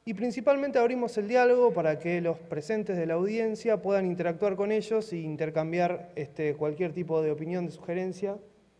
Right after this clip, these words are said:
Y además, bueno, para que se generen contactos, posibles peerings, negocios, etcétera. Lo que se presentó como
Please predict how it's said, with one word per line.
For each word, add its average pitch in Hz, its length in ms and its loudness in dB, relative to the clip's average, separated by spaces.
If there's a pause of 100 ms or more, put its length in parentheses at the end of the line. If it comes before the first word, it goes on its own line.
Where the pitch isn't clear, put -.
(180)
Y 185 160 0
además, 180 480 2
bueno, 214 240 -2
para 165 220 0
que 151 300 2
se 147 140 -8
generen 180 420 -2
contactos, 170 760 -2 (100)
posibles 151 400 -4
peerings, 151 500 -6
negocios, 139 680 -6
etcétera. - 460 -12 (2000)
Lo 190 200 0
que 190 100 -2
se 190 160 -2
presentó 180 1080 0 (220)
como 143 840 -2